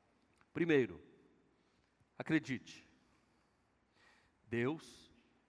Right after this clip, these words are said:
tem propósitos para a sua vida. Acredite nisso.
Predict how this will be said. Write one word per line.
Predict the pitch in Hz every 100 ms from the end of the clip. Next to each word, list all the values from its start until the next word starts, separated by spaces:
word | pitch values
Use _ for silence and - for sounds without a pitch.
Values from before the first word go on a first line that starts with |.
| _
tem | - 107 104 107 - _ _ _ _ _ _ _ _ _ - _ _ _ _ _
propósitos | - 120 107 104 98 101 - - - _ _ _ _ _ _ _
para | - 107
a |
sua | 95 104 101
vida. | 104 92 - - - - _ - - - _ _ _ - - - -
Acredite | - 120 135 185 208
nisso. | 196 131 -